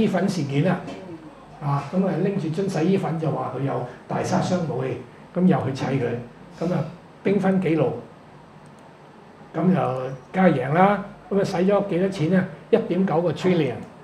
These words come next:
死咗幾多人呢？呢個我，我唔信呢個數字嘅，就係士-，誒，士兵啊，就二萬人，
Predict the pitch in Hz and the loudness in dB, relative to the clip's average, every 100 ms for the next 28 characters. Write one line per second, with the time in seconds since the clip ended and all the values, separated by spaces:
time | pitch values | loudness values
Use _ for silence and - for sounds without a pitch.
0 | - - - - - 175 - 156 165 196 | -20 -20 -20 -10 -2 2 2 2 4 4
1 | 143 127 190 185 - - 202 185 160 143 | 4 4 2 0 -4 -4 0 0 0 -2
2 | 151 - 165 185 196 180 - 151 147 165 | -4 -6 -2 2 2 2 0 -2 2 2
3 | 143 135 123 127 117 - - - - - | 0 -2 -4 -6 -6 -8 -12 -18 -20 -20
4 | - - 165 139 139 135 - - - 180 | -20 -4 2 2 2 -4 -12 -12 -4 -2
5 | - - - 151 147 147 - - - 190 | -2 -8 -12 -6 -4 -4 -6 -12 -8 -4
6 | - 226 214 190 143 - 151 139 135 139 | 4 4 6 4 0 -4 -2 -2 2 2
7 | 139 127 | 2 0